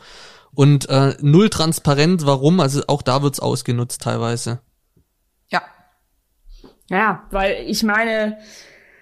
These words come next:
Speaker 3: das ist auch wieder irgendwie so, ne, alle springen auf den Zug drauf und dann, ja. Also ich hab im Moment den Diskus-, die Diskussion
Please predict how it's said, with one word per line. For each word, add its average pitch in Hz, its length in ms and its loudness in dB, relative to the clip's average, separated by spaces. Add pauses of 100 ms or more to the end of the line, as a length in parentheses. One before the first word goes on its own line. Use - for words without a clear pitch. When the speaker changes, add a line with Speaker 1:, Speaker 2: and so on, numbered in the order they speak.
(680)
Speaker 3:
das 214 200 0
ist - 220 0
auch 220 200 0
wieder 247 260 -2
irgendwie 254 440 -2
so, 240 160 -2
ne, 240 180 -2
alle 254 200 -2
springen 254 300 -4
auf 233 160 -2
den 214 160 0
Zug 277 280 -2
drauf 302 380 -2 (500)
und 220 240 -2
dann, 240 320 0
ja. - 220 -6 (260)
Also 220 180 -2
ich 233 140 -2
hab 277 140 -2
im 240 80 -6
Moment 247 340 -2
den 254 140 -2
Diskus-, 262 460 -4
die 208 220 -4
Diskussion 247 840 -4